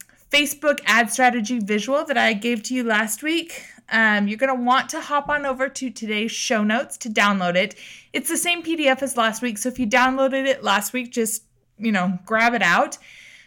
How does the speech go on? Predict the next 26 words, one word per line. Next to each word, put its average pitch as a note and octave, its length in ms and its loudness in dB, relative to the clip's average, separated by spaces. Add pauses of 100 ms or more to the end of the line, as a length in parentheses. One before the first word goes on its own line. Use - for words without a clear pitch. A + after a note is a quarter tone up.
But D4+ 140 6
if D#4+ 100 -2
you E4 100 2
didn't, D4+ 340 -6
just D4 220 -8
go D4+ 140 2
over D4 180 2
to D4+ 280 -4
the B3+ 100 -2
marketing A#3+ 460 -2
funnel C4+ 240 -4
show C4+ 200 -2
dot C4+ 280 0
com A#3+ 360 0
forward B3 280 0
slash C4+ 320 0
seventeen. A#3 640 0
That's G#3 200 -2
just - 220 -8
the B3+ 80 -4
number A#3+ 280 2
seventeen A#3+ 580 -2
to G#3+ 100 -4
download G#3 500 0
your F#3+ 140 -6
copy. G#3 760 -4